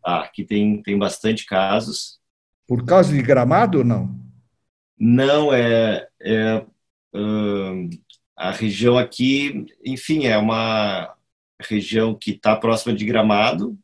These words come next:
Speaker 1: mas eu, eu até não sei como tá a situação lá.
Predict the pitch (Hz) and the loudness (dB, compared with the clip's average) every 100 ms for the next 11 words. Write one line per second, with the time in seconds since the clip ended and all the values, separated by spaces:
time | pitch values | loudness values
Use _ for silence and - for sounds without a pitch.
0 | - 117 120 127 131 113 117 113 131 135 | -8 -6 -4 -4 -4 -2 -4 -2 -2 0
1 | 139 143 135 - 151 147 139 123 123 123 | 0 -2 -2 0 0 0 -2 -2 -2 0
2 | 123 120 - - 117 113 120 120 120 110 | 0 -2 -6 -8 -6 -4 -4 -2 0 0
3 | 98 | -2